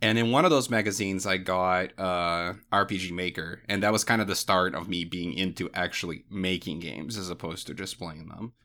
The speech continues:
Um, but that's probably, I feel like that I might bring that up into, uh, sharing the love at some point or something, because I have a very close connection to, uh, R P G Maker and, and what,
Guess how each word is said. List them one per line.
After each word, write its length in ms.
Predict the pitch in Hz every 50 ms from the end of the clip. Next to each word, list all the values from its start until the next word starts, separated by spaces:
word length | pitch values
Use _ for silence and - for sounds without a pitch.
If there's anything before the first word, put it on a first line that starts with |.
| _ _
Um, 340 | - 98 92 92 107 110 - _ _ _ -
but 200 | - 95 82 - - 113 113
that's 180 | 123 127 127 -
probably, 480 | - 147 135 131 123 120 117 110 101
I 80 | 90 107
feel 140 | 104 - 147
like 180 | 135 120 104
that 220 | - 107 95 95 98
I 40 | 101
might 440 | 101 92 90 98 95 - _ -
bring 220 | - 101 92 92 90
that 180 | 87 85 85
up 180 | 85 85 85 -
into, 320 | 92 90 87 - 82 82
uh, 240 | 80 76 85 110 131 131
sharing 340 | - - 107 95 90 85
the 80 | 85 82
love 180 | 82 80 78 85
at 100 | 80 -
some 220 | - 85 87 90
point 220 | - 90 87 85
or 60 | 85 85
something, 380 | - - - - - 95 92
because 300 | 87 85 82 - 87 82
I 100 | 87 85
have 160 | 87 92 90
a 60 | 87 85
very 240 | 90 92 87 85
close 340 | - - - 90 85 80 -
connection 480 | - 87 87 85 82 - - - 80 76
to, 220 | - - 80 82 80
uh, 180 | 78 98 117 123 - - - _ _ -
R 140 | 104 90
P 140 | 87 - 95
G 120 | 87 85 90
Maker 440 | 87 82 82 - - 87 82 80 80
and, 360 | 78 78 76 76 80 98 - _ _
and 480 | - 92 87 82 80 80 82 - - - _ -
what, 280 | - 104 87 80 80